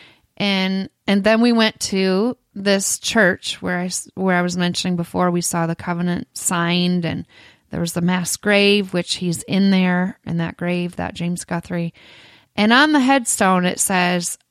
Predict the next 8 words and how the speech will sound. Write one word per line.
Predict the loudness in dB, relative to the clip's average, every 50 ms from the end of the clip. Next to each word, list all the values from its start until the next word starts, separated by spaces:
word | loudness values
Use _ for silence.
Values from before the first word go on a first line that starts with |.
| _ _ -6
um, | -2 0 0 0 0 0 -2 -4 -4
names | -2 0 2 2 2 2 0 0
of | -2 -4 -6 -6
Jesus | -4 -2 -2 -2 0 0 -2 -2 -2 -2
in | -2 -2 -2 0
bold, | 0 2 2 2 2 0 -2 -4
like | -4 -4 -4 -6 -6
Lamb, | -4 -2 0 2 2 2 2 0 0 -4 -8